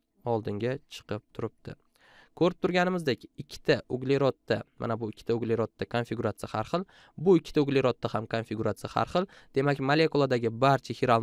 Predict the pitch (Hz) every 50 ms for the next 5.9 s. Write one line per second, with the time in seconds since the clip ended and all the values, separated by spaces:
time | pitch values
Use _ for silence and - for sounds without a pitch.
0 | 117 113 110 - - 110 104 110 107 - - 120 117 113 - 104 104 113 101 107
1 | - - 101 - - - - - 117 113 123 135 143 - - 175 202 226 - -
2 | - - - - _ - 123 117 131 135 135 - - 120 120 117 - 139 151 -
3 | 220 202 151 131 147 151 151 151 156 165 - - - - - - - 143 135 127
4 | 120 113 - 117 113 113 110 107 123 131 - - - 117 113 - 117 120 117 127
5 | 131 131 123 107 95 - - - 110 127 151 143 - 110 120 123 123